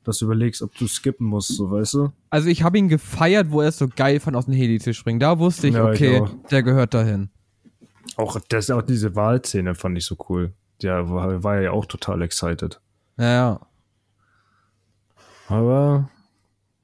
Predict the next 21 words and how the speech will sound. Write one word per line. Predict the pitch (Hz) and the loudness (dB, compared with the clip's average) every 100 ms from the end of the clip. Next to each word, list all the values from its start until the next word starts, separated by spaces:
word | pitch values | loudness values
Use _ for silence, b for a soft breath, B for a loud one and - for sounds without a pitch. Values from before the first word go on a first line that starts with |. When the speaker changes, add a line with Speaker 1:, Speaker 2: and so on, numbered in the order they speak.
| _ - _ | _ -20 _
Speaker 1:
ich | - - | -10 -2
bin | 165 | 2
auf | 185 170 | 2 2
jeden | 165 | 2
Fall | 160 | 0
gespannt, | 139 - 101 101 | -2 -2 -4 -2
auch | 101 98 | -2 -4
jetzt | 107 | -2
auf | 107 - | -4 -4
die | 104 | -2
dritte | 127 135 | -2 -2
Folge. | 123 131 127 131 131 131 | -2 0 2 2 0 -2
Und | 127 117 | -4 -2
ich | 120 | -2
find | 143 127 | -2 0
auch, | 127 123 - | 0 0 -4
um | - 120 110 104 | -8 -2 0 0
das | 110 - | -2 -2
nochmal | 117 104 | -2 -2
zu | 101 | -4
sagen, | 98 98 98 117 | -2 0 0 -2